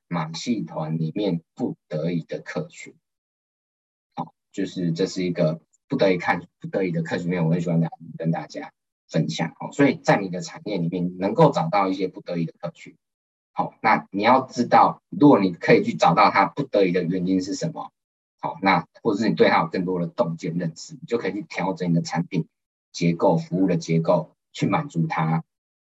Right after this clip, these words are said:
把他变成你的粉丝，而不是逼不得已才去的。好，那再来呢，呃，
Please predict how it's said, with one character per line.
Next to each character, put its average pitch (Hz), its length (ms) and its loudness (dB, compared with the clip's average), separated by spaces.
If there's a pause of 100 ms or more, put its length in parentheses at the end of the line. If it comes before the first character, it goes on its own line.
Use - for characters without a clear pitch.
(320)
把 147 140 0
他 101 160 0
变 92 240 -2
成 80 220 -4
你 78 80 -2
的 - 320 -8
粉 - 320 -12
丝， 92 260 -4
而 85 80 0
不 165 120 -2
是 98 120 2
逼 - 200 2
不 - 140 -2
得 82 180 2
已 107 80 -2
才 - 180 -6
去 - 340 -4
的。 - 100 -20 (1000)
好， 165 140 -2 (140)
那 156 120 8
再 160 220 6
来 98 180 2
呢， 98 300 0 (580)
呃， 95 460 0